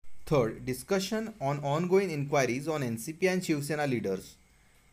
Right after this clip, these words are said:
Only a few leaders from Shiv Sena and N C P were present at the meeting. The venue was kept secret, so no one was aware of the meeting.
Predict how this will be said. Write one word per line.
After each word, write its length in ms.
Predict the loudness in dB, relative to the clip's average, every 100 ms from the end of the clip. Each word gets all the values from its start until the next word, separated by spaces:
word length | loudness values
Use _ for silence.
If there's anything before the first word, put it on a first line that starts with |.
| _ -4
Only 240 | 2 4
a 80 | 4
few 260 | 4 2
leaders 400 | 2 2 2 0
from 240 | -2 -2 -2
Shiv 240 | -2 -4
Sena 440 | -2 -2 -2 -6 -8 -6
and 200 | -2 0
N 140 | -2
C 160 | -4 -8
P 300 | -8 -12 -12 -18 -2
were 140 | 0
present 380 | 2 2 2 -2
at 160 | -4 -2
the 100 | -2
meeting. 420 | -2 -4 -6 -8 -14 -6
The 100 | -2
venue 300 | 2 2 2
was 240 | 0 0 0
kept 260 | -4 -4
secret, 500 | -6 -6 -2 -2 -2 -8 _ _ _ -6
so 160 | 0
no 180 | 2 4
one 240 | 4 4 4
was 220 | 2 2
aware 320 | -2 0 2
of 140 | 0 0
the 80 |
meeting. 360 | 0 -2 -4